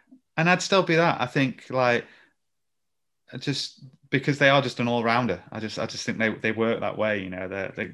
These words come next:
they've got some support, but they're not equally kind of, you know, a bit kind of, you know, he's wearing his, like, Jordan Air ones or whatever, like, <laughs> kind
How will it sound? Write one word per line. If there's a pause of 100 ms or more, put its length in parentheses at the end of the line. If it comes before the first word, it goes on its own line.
they've
got
some
support,
but
they're
not
equally
kind
of, (360)
you
know,
a
bit
kind
of, (300)
you
know,
he's (160)
wearing
his,
like, (520)
Jordan
Air
ones
or
whatever,
like,
<laughs>
kind